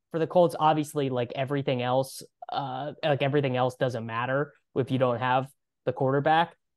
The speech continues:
Their edge situation, it's like, they have, they have guys you've heard of. Kwity Paye is sort of, like, a fine player. Uh, they, they do have DeForest Buckner on, like, as their, a tackle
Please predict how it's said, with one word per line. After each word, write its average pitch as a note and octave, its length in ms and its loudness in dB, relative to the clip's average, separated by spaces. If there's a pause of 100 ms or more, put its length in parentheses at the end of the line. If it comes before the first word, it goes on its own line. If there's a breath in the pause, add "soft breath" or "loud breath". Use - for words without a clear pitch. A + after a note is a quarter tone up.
(180)
Their E3+ 280 6
edge D#3 420 2
situation, D3+ 680 0
it's C3 180 -6
like, C3 300 0 (160)
they A3+ 120 4
have, G3+ 260 6
they G#3 100 2
have F3+ 160 4
guys C3 360 2
you've B2+ 120 -4
heard A#2+ 220 -2
of. B2 240 0
Kwity D3+ 300 2
Paye C3 480 -2 (200)
is C3 140 -4
sort C3+ 180 2
of, B2 60 0
like, C3 140 0
a B2+ 160 -2
fine C3 320 2
player. B2 540 0 (300 soft breath)
Uh, B2 480 2 (220)
they, C#3 320 2
they C#3+ 300 2 (280)
do F3+ 240 6
have D#3 220 4
DeForest C#3 420 -4
Buckner C#3+ 540 -2 (300)
on, B2 580 2 (420)
like, A#2+ 200 0
as B2+ 200 0
their, B2 200 2
a C3 160 -6
tackle D3 640 0